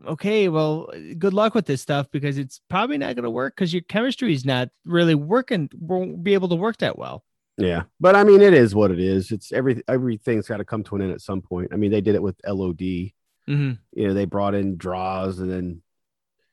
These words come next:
Speaker 2: Heidenreich, didn't he join it for a while there in
Speaker 1: Mm-hmm.
Speaker 2: the
Speaker 1: Towards the end there.
Speaker 2: two thousand five?
Speaker 1: Yeah.
Speaker 2: So, I mean, just whatever.
Speaker 1: It, it, wa-,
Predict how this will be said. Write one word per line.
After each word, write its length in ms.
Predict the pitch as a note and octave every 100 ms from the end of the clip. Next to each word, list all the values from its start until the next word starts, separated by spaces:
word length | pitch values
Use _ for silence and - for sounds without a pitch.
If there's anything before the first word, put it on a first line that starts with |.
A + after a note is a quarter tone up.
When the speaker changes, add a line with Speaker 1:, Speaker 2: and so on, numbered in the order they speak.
| _ _ _ _ -
Speaker 2:
Heidenreich, 680 | A2 G#2+ G2+ G2+ G2 G2 -
didn't 180 | G#2 F#2+
he 160 | A2 - _ _ _ _ - - _ -
join 260 | A2+ G#2+
it 100 | -
for 160 | - A2
a 60 |
while 260 | G#2 G#2 G#2+
there 320 | G#2+ G#2+ G#2
in 80 | G2+
Speaker 1:
Mm-hmm. 140 | G2
Speaker 2:
the 100 | G2 F#2 _ _ -
Speaker 1:
Towards 220 | C#3 A#2
the 100 | A#2+
end 60 | A#2+
there. 160 | A#2
Speaker 2:
two 40 | A2
thousand 180 | G#2+
five? 540 | G2 A#2 A2+ A2 G#2+ - _ _
Speaker 1:
Yeah. 240 | A2 G#2+ G#2+ _ _ _ _ _
Speaker 2:
So, 140 | C3+
I 100 | C3
mean, 220 | C3+ C#3
just 260 | E3 F3 - _ _ _ _ _ _ _ _ _ -
whatever. 720 | E3+ G#2 D#2+ C2+ D2 E2 F#2 G#2+ _ _ _ _ -
Speaker 1:
It, 160 | - -
it, 60 | A#3
wa-, 120 | C4+